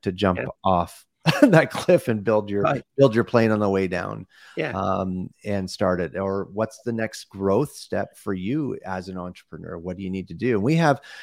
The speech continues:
Speaker 1: you know, Chris and I created Raise Your Bars, and bars stands for behaviors and actions equals our results and success. So basically, at the end of the day, what behaviors and actions do you need to change today to get the results and success that you desire tomorrow? And we have a whole program built around that. So if you are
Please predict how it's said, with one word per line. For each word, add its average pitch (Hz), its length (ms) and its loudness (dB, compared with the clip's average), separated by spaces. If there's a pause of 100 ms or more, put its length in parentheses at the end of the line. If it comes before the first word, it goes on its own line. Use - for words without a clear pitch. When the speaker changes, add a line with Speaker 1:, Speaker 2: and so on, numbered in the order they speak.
(180)
Speaker 1:
you 127 60 4
know, 117 100 6
Chris 156 240 0
and 139 80 2
I 127 60 4
created 110 340 2
Raise 98 300 2
Your 92 80 -2
Bars, 87 420 2
and 90 140 -6
bars 95 260 0
stands 92 320 -6
for 95 400 -2
behaviors 92 720 -4
and 85 220 -6
actions 92 560 -6
equals 90 400 -8
our 85 100 -4
results 87 460 -6
and 82 100 -12
success. - 540 -8
So 95 120 -8
basically, 85 500 -8
at - 100 -10
the 90 60 -8
end 90 100 -4
of 85 40 -6
the 95 60 -2
day, 101 60 2
what 98 200 -2
behaviors 110 400 -4
and 95 80 -4
actions 101 360 -6
do - 120 -16
you 87 60 -10
need 98 160 -8
to 101 80 -14
change 110 320 -8
today 131 300 -2
to 98 80 -4
get 92 180 -6
the 90 120 -6
results 90 440 -4
and 92 80 -12
success - 440 -6
that - 120 -14
you 82 80 -8
desire 87 400 -4
tomorrow? 101 460 -2 (800)
And 101 160 2
we 107 80 4
have 110 180 4
a - 40 4
whole 117 120 4
program 120 520 0
built 90 220 -4
around 85 260 -6
that. 85 200 -10
So 104 180 -6
if - 140 -6
you 120 220 -2
are 117 340 6